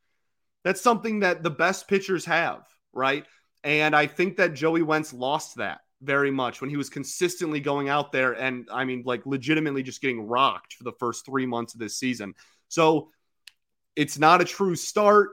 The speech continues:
He was a reliever, whatever. It was only four innings. I don't care. I just really enjoyed seeing Joey Wentz go out there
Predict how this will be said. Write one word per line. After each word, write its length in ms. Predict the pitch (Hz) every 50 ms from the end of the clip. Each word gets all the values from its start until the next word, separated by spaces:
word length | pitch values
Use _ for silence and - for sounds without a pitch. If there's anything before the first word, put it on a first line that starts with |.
| -
He 200 | - 131 143 143
was 200 | 143 135 131 120
a 80 | 127 120
reliever, 640 | 120 120 120 135 170 196 196 185 160 185 180 175 175
whatever. 500 | 165 143 131 139 156 175 170 165 170 165
It 60 | 156
was 140 | 139 127 131
only 180 | 139 147 151 135
four 280 | - - 160 156 156
innings. 260 | 156 160 160 156 147 -
I 140 | - 175
don't 160 | 180 175 160 160
care. 340 | 160 160 156 151 147 -
I 80 | 139 147
just 200 | 151 165 147 -
really 460 | 143 143 156 175 170 170 175 180 170
enjoyed 520 | 160 151 151 135 - 151 151 147 139 135 135
seeing 280 | - 147 143 135 135
Joey 260 | 131 139 135 135 139
Wentz 280 | 131 123 131 127 127 -
go 220 | - - 123 123 123
out 240 | 120 120 117 - -
there 280 | 120 117 117 113 -